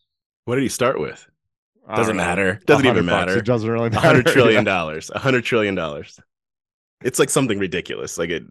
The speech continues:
Speaker 2: Sixty-three quintillion dollars, and I don't even know what a quintillion is off the top of my head. <laughs> More than the entire G D P of all the world.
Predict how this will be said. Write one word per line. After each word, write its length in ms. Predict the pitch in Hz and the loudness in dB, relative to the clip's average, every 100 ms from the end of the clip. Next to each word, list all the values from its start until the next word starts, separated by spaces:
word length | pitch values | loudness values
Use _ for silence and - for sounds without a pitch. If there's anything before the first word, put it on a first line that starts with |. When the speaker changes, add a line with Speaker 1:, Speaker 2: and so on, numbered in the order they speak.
| _ _ - - | _ _ -20 -20
Speaker 2:
Sixty-three 1120 | - - 156 160 - 160 156 131 135 139 139 | -20 -8 -4 -4 -4 0 0 2 0 2 0
quintillion 880 | 127 - 139 123 - - 131 123 110 | -2 -4 -4 -4 -8 -2 -2 -2 -4
dollars, 380 | 107 107 104 95 | -6 -4 -4 -6
and 100 | 113 | -4
I 120 | 127 | -2
don't 160 | 131 123 | -2 -4
even 180 | 120 120 | -6 -4
know 120 | 117 | -4
what 140 | 113 | -4
a 60 | 110 | -8
quintillion 680 | - 113 98 - 113 107 | -8 -10 -8 -4 -2 -2
is 200 | 104 107 107 | 0 0 0
off 100 | 107 | 0
the 100 | 113 | -2
top 220 | - 110 | -4 -6
of 40 | 107 | -4
my 120 | 107 | -4
head. 220 | 104 110 113 _ _ | -4 -4 -8 _ _
<laughs> 680 | - - _ _ _ _ _ | -20 -20 _ _ _ _ _
More 260 | 147 175 175 | 2 4 4
than 440 | 143 151 160 135 | 0 0 -2 -2
the 180 | 143 131 151 | -6 -6 -8
entire 520 | 131 - 127 127 127 | -12 -10 -6 -4 -4
G 180 | 120 123 | -6 -6
D 100 | 117 | -6
P 280 | - 123 120 | -4 -2 -2
of 140 | 113 | -2
all 280 | - 127 123 | -2 0 0
the 80 | 120 | 0
world. 240 | 117 127 | -4 -6